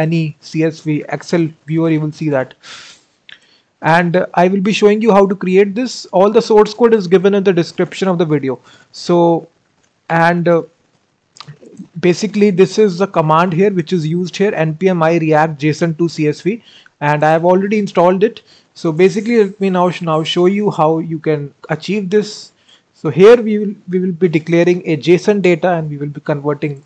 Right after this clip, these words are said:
into C S V file. So the very first thing we need to do, guys, in the documentation you will find out you just need to import this module at the very top here. So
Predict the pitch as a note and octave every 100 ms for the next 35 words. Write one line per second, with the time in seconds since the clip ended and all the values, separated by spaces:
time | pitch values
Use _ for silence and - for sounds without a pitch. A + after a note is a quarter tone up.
0 | D#3+ C#3 D#3+ B3 - - - - _ _
1 | _ _ - F3+ F3 - F#3+ D3 D3+ C#3
2 | C3 - E3 E3 F3+ B3 - A3 A3 A#3+
3 | A3+ G#3 G3+ G3 F3 G3 G3 G#3+ G3 -
4 | - _ _ _ _ _ D#3+ D#3+ D#3+ D3+
5 | C#3+ D3+ D3+ F#3 F#3+ F#3+ F#3 G3 F3+ E3+
6 | D#3+ E3 E3 E3+ F3 E3 D#3+ D#3+ D3+ E3
7 | D#3 - E3 E3 D#3 F3 F#3 F3 G3+ F3+
8 | D#3+ D3+ E3+ D#3 D3 C#3+ D3+ D3+ D#3+ E3
9 | E3+ G3 B3 _ - - - _ _ _
10 | - D#3 D3+